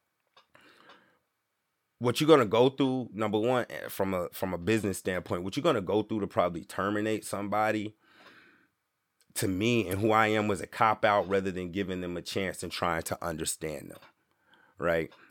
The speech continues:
Now, I will humbly say, and I ain't gonna get too deep into this 'cause it makes me, like, bashful, but, like, my team members always say stuff, and these people been in the workforce where they're like, "Yo, you really care. I really get it." You know what I'm saying? But anyway,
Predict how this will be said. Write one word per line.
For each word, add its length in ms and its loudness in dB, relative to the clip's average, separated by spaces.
Now, 240 2
I 40 6
will 180 4
humbly 460 0
say, 320 2
and 80 -2
I 140 0
ain't 80 0
gonna 120 -2
get 160 -6
too 120 -10
deep 240 -6
into 180 -6
this 100 -4
'cause 160 -8
it 80 -4
makes 240 -4
me, 140 -6
like, 260 -6
bashful, 520 -6
but, 160 -8
like, 260 -8
my 320 -4
team 300 0
members 240 -2
always 480 0
say 260 -6
stuff, 400 -14
and 100 -12
these 140 -12
people 240 -12
been 140 -8
in 60 -10
the 40 -10
workforce 400 -8
where 120 -14
they're 140 -14
like, 140 -18
"Yo, 220 -4
you 260 -10
really 280 0
care. 500 2
I 120 6
really 280 2
get 300 0
it." 140 -14
You 100 -6
know 120 0
what 80 0
I'm 60 -4
saying? 300 -2
But 100 2
anyway, 440 -2